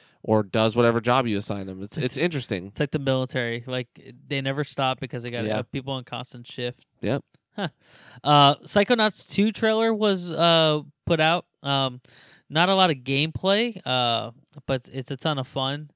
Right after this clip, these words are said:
Speaker 1: It has a goofy name. I can't remember it, though.
Speaker 2: I can't remember it either.
Speaker 1: Yeah, it's like the one where Tommy's thumb gets cut off or something stupid like that.
Speaker 2: <laughs> Um, twelve minutes. All right, th-, this one kinda caught my eye.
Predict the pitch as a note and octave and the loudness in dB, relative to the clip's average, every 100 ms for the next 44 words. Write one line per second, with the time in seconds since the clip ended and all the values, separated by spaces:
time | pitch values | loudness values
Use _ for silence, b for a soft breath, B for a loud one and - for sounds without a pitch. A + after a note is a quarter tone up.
0 | _ _ D#3 E3+ G#3 G#3 B2+ C#3+ C#3+ A#2+ | _ _ -8 -6 -4 -4 -2 -4 -2 -2
1 | A#2+ A#2 F#2+ G2+ G#2 - A#2 A#2 G#2 F2+ | -2 -2 -6 -10 -8 -4 -4 -2 -4 -4
2 | F2+ E2+ C3 A#2+ A2+ A2+ A2+ A2+ A2+ A2+ | -4 -4 -6 -8 -12 -12 -12 -10 -10 -10
3 | A#2 _ - G#2+ G#2 G#2 G#2 A2+ G#2+ A2+ | -12 _ -6 -2 -2 -4 -6 -4 0 0
4 | A#2+ A#2+ A2+ G#2+ A#2 A2 A2 G#2+ G2 A#2 | 0 -2 -2 -2 -4 -4 -4 -8 -8 -4
5 | A2 G#2+ G2+ - G#2 G2 G2 G2 G2+ G2 | -4 -6 -10 -8 -8 -6 -8 -12 -12 -12
6 | - G#2 G2+ G2 G2+ D3 G#2+ - C#3+ C#3+ | -10 -8 -6 -6 -6 -4 -4 -2 -6 -8
7 | - _ B D#3 B B B B B D3 | -14 _ B -20 B B B B B 2
8 | D3+ D3 C#3+ C3+ C3 - - _ _ - | 6 6 6 2 -4 -18 -20 _ _ 0
9 | G3+ G3 E3+ F3 D3 B2 - D3 C#3 - | 6 6 4 0 0 -6 -4 2 2 4
10 | F3 - _ _ _ E3+ F#3 - F#3+ E3+ | 0 0 _ _ _ 2 2 -2 -6 -2
11 | E3+ D3 - D3+ C3 C3+ A#2+ A2+ - | -2 -2 0 -2 0 -2 -2 -4 -8